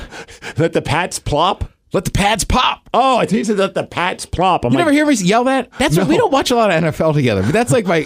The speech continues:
Speaker 2: I stole it from my buddy
Speaker 1: I,
Speaker 2: Alex.
Speaker 1: I thought you, I thought, like, the New England Patriots had, like, a diarrhea problem. <laughs> I was like,
Speaker 2: Oh,
Speaker 1: "What?"
Speaker 2: no. Like, you see, you see, uh,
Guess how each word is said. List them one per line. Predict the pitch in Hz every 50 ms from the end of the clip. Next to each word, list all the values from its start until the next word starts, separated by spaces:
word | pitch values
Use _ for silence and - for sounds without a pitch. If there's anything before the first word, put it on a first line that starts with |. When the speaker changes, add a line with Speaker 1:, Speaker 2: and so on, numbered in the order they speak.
| -
Speaker 2:
I | - 156
stole | - - 233 226 214
it | 160
from | 185 175
my | 160
buddy | 139 156 151
Speaker 1:
I, | 143 139
Speaker 2:
Alex. | 131 120 110 - - - - - - 285 - - 95 - - - - - -
Speaker 1:
I | -
thought | - 226 220 214
you, | 170 135 185 190 180
I | 165
thought, | 127 185 185 190
like, | 180 165
the | - 160
New | 160 160
England | 165 160 160 139
Patriots | 143 160 156 160 151 151
had, | 151
like, | 131 131 120
a |
diarrhea | 123 123 135 127 127 123 147 165 165 127
problem. | - 131 101 101 98 117 110 - - -
<laughs> | - -
I | -
was | - -
like, | - 285 302
Speaker 2:
Oh, | 254 -
Speaker 1:
"What?" | 196 220 - 214 131 - - -
Speaker 2:
no. | 269 403 - - - _ _ _ - -
Like, | - 226 226 202
you | 311 349
see, | 349 - 320 262 233 214 202
you | 214 269 320
see, | 302 - 277 233 208 175
uh, | 156 151 139 127 120 113 107 101 98 95 95